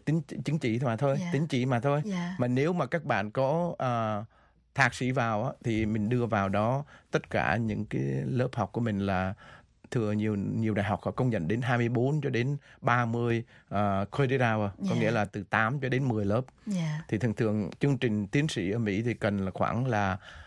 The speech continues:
Speaker 1: hai mươi lớp cho đến hai mươi lăm. Thì nó trừ ra cái đó, thì
Speaker 2: Ừ.
Speaker 1: còn lại mười hay mười lăm thôi. Nó
Speaker 2: Dạ.
Speaker 1: rút ngắn, ờ, rút
Speaker 2: Nó
Speaker 1: ngắn cái
Speaker 2: rút
Speaker 1: chương trình.
Speaker 2: Ừ.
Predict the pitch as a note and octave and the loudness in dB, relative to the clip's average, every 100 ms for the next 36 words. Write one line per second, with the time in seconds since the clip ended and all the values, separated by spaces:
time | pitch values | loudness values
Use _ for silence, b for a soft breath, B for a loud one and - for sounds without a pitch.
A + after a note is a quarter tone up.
0 | B B - B2+ A#2+ A#2+ A#2+ A#2+ A2+ B2 | B B -4 2 2 2 2 2 2 2
1 | C#3 - A#2 A2 B2 B2 A#2 A#2+ A2+ - | 0 -2 0 0 0 0 2 2 0 -4
2 | B B - G#2+ B2+ D3 A#2 G#2+ A2+ A2+ | B B -2 0 2 2 2 2 2 0
3 | A#2 C3 - B2 A#2 A2+ G2+ F#2+ A2+ A2 | 0 -2 -2 -4 -2 0 0 0 2 2
4 | G2+ A#2 G#2 G#2 G#2 A2+ G#2+ B B C#3 | 0 0 0 0 0 0 -2 B B 0
5 | C3 F3 - A2+ G2 F#2+ - A2 D3 E3+ | 2 0 0 0 0 -2 -4 0 -2 -2
6 | A3 G#3 B2 D3 C#3+ B2 A#2 G2 | -4 0 0 2 0 2 0 0